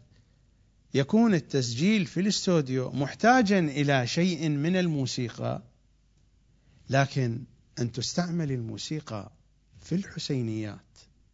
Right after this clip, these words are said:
واستعملت، يبدو أنها استعملت في بعض الأماكن، استعملت، أن تستعمل الموسيقى في الحسينيات أو في المساجد،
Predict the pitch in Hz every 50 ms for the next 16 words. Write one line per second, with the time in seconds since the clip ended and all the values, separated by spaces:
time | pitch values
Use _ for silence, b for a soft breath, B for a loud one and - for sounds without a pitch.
0 | _ _ _ _ _ _ _ _ _ _ _ _ _ _ _ _ _ _ _ _
1 | _ _ _ _ _ _ _ _ _ _ _ _ _ _ _ _ _ _ _ -
2 | - - - - - - - - _ - _ _ _ - _ _ - _ _ _
3 | _ _ _ _ - 143 151 - - 311 320 285 247 214 147 120 98 - 127 139
4 | 143 147 160 170 196 214 220 214 196 185 - - 214 190 165 131 104 85 - -
5 | - - _ _ _ _ _ _ _ _ _ - 117 117 127 160 160 143 139 123
6 | 117 113 117 143 170 175 - 175 170 156 - - 208 175 139 120 98 85 98 -
7 | _ - _ _ _ _ _ _ _ _ _ _ _ - 147 143 - - 139 -
8 | - - 247 254 - 196 170 123 95 92 - - _ _ _ _ _ _ _ _
9 | - 123 120 120 117 110 - - - 175 175 - 120 113 104 - - - 165 170
10 | - 185 165 - 170 143 127 120 110 107 104 104 107 - _ _ _ _ _ -
11 | - - - - - _ - - 120 113 98 - - 170 185 180 175 156 - 180
12 | 165 156 143 120 123 127 -